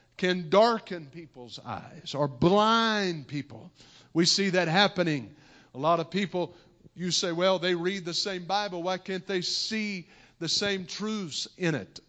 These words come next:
Because the Spirit leads and guides into all truth. And the devil is doing his best to darken people's eyes that they cannot see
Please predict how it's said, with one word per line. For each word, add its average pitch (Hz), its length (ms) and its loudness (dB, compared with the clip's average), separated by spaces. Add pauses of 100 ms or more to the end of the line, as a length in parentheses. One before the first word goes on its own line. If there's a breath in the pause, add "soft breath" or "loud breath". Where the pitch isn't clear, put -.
(420 soft breath)
Because 180 800 6 (260 soft breath)
the 165 100 -4
Spirit 208 540 -2 (160)
leads 180 640 4
and 156 280 -2
guides 135 720 6
into 147 240 -2
all 127 220 2
truth. - 540 -12 (360 soft breath)
And 160 160 -8
the 165 60 -6
devil 202 380 2
is 170 160 -4
doing 214 340 0
his 214 260 4
best 208 440 2
to 196 80 6
darken 190 640 6
people's 196 460 -4
eyes 147 600 -2
that 147 160 -6
they 170 120 0
cannot 190 520 2
see 175 560 -4